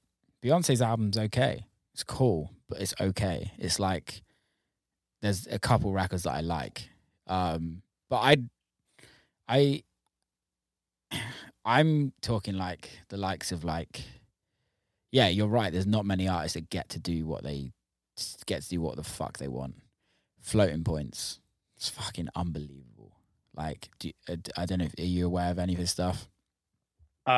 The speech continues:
Speaker 2: I've listened, I, I know, I've listened to a few things on Spotify, and every time, like, sometimes it'll show up on, like, my release radar or something, and I'm like, "Dude, the pr-, like, this shit is fucking sick." I think he's playing with Four Tet in, at,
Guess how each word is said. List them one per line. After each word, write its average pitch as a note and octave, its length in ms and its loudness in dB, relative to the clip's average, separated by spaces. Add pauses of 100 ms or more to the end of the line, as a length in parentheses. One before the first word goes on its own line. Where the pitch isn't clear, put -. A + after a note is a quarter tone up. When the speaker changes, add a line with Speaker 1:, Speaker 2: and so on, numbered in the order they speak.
(160)
Speaker 2:
I've B2 200 6
listened, C#3 640 2 (440)
I, A#2+ 120 4
I A#2 220 4
know, A#2 320 6
I've B2 160 2
listened B2+ 240 -2
to C3 60 6
a B2 60 4 (120)
few A#2+ 140 2
things A#2+ 440 2
on G#2 260 2
Spotify, A2 640 6
and G#2+ 100 2
every A2 260 0
time, A2 260 2
like, G#2+ 180 0
sometimes C3+ 300 2
it'll B2+ 140 6
show A#2 160 6
up A#2 80 4
on, A2+ 80 6
like, G#2 260 2
my G#2+ 60 6
release G2+ 380 2
radar A2 320 8
or A2+ 40 4
something, A#2+ 480 0
and G#2 80 4
I'm G2+ 100 0
like, F#2+ 200 4 (400)
"Dude, G2+ 200 4
the F#2+ 80 2
pr-, - 200 -4
like, G2 300 2
this A#2 200 4
shit A#2 240 4
is F#2 160 -4
fucking F#2 400 2
sick." F2+ 340 0
I G#2+ 100 4
think C3 160 0
he's C#3+ 160 2
playing B2+ 260 4
with A2+ 140 2 (120)
Four G#2+ 200 6
Tet G2 340 4 (100)
in, F#2+ 560 -2 (320)
at, G#2 180 -4